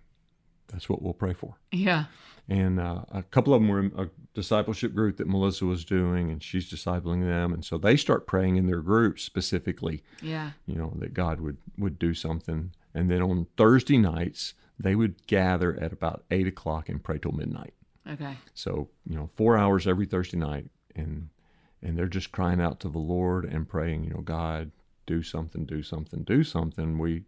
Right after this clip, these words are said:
Speaker 1: you know, and, and as they're doing this, this, this started in the fall of my second year.
Speaker 2: Okay.
Speaker 1: When they started praying on Thursday nights. And so we'd already started to experience some growth. Well, by the end of that year, of that second year,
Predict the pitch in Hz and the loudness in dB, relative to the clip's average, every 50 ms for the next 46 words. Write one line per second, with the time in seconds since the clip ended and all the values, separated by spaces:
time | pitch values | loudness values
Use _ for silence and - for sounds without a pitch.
0 | _ - 87 85 82 85 82 82 - 82 90 95 90 - - 92 92 90 92 90 | _ -12 -10 -10 -8 -8 -10 -10 -4 -2 0 0 0 0 0 2 2 4 4 2
1 | 90 - _ - 98 101 120 135 143 135 - - 131 127 127 123 - - _ _ | 0 -4 _ 2 4 6 6 6 6 2 2 4 6 8 8 6 4 2 _ _
2 | _ _ _ _ _ - 131 160 190 151 107 85 80 78 76 - - - 85 - | _ _ _ _ _ 6 8 8 10 10 8 6 2 0 -2 -6 -4 -6 -6 -6
3 | - - - _ - - - - - - _ - 113 143 147 - - - - - | -6 -10 -12 _ -20 -20 -20 -20 -20 -20 _ 4 4 4 4 4 0 -2 0 4
4 | 165 175 170 - - - 160 139 135 135 117 110 101 - - 92 95 90 90 90 | 4 4 4 2 -2 0 2 4 4 6 6 6 6 6 4 2 2 2 2 -2
5 | - - _ _ _ _ _ - 127 123 123 131 127 123 120 120 120 117 _ _ | -6 -10 _ _ _ _ _ 4 6 6 6 6 4 2 2 0 0 -2 _ _
6 | _ - 87 92 87 92 95 85 85 - - - 87 82 - - - - - - | _ -2 -2 0 2 0 0 0 -4 -6 -6 -6 -6 -6 -6 -8 -6 -6 -8 -10
7 | _ - _ _ _ _ _ _ - - 180 - 165 160 139 - _ - - 87 | _ -20 _ _ _ _ _ _ -10 -10 -8 -6 -6 -8 -8 -10 _ -8 -4 -2
8 | 82 78 80 85 - - - - - - - - - - - - - - - - | 0 0 0 -2 -2 -4 -4 -4 -4 -6 -6 -6 -6 -4 -4 -6 -8 -6 -6 -8
9 | - - - - - - - _ _ - _ _ _ _ _ _ - - - _ | -8 -8 -10 -12 -12 -12 -14 _ _ -20 _ _ _ _ _ _ -20 -20 -20 _
10 | - 87 78 - - 90 95 98 101 104 113 120 120 113 - - 117 104 101 101 | -8 -8 -8 -2 0 2 4 6 6 6 6 6 6 4 2 2 4 6 6 6
11 | 98 92 - - 95 - - - - 87 87 87 73 - - - 80 78 - 135 | 4 2 2 0 -4 -4 -4 -4 -2 0 2 2 0 -2 -4 -6 -6 -2 0 2
12 | 143 117 92 87 - - 87 113 101 92 95 - - - - 98 131 147 165 170 | 4 4 2 2 0 -4 -2 0 0 0 0 -2 -4 -6 -2 2 4 6 6 8
13 | 151 123 92 87 101 92 98 95 - 90 87 95 - - - - - _ _ _ | 6 6 4 4 0 0 0 -2 -4 -4 -6 -6 -6 -6 -8 -12 -16 _ _ _
14 | _ _ _ - 82 85 - - - - - - 92 85 - - - - 82 87 | _ _ _ -8 -6 -4 -4 -4 -6 -6 -2 -2 -2 -2 -2 -6 -4 -4 -4 -4
15 | 80 78 76 - | -4 -6 -8 -10